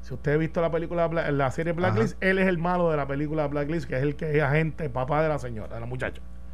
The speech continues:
Speaker 1: Mike Caputo y yo nos conocemos hace tres años, republicano, ayudante presidente Trump en la campaña. Mike Caputo vino a Puerto Rico, está escribiendo un libro, y quien le consiguió una casa para que se quedara y escribiera su memoria, este servidor.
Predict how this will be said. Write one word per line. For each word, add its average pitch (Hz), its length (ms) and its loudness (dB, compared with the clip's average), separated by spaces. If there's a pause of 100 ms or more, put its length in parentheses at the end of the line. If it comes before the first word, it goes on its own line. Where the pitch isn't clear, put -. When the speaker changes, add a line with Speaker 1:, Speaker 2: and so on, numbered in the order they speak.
(880)
Speaker 1:
Mike 180 160 6
Caputo 240 320 4
y 226 40 4
yo 220 60 8
nos 208 100 2
conocemos 170 440 0
hace 175 100 0
tres 175 160 0
años, 160 280 2
republicano, 165 680 0
ayudante 156 480 0
presidente 143 640 -2 (120)
Trump 208 320 0 (480)
en 131 80 -4
la 135 80 0
campaña. 139 420 4 (920)
Mike 127 140 -2
Caputo 214 540 4 (200)
vino 139 180 0
a - 20 0
Puerto 151 260 0
Rico, 214 320 2
está 170 200 -4
escribiendo 170 260 -2
un 190 60 -2
libro, 220 220 2
y 165 60 0
quien 156 160 -2
le 175 100 0
consiguió 170 340 -2
una 170 200 2
casa 170 300 0
para 147 140 2
que 147 80 -2
se 143 140 0
quedara 151 460 2
y 147 40 0
escribiera 147 380 0
su 170 120 -6
memoria, 220 460 4 (880)
este 135 200 -6
servidor. 139 360 -4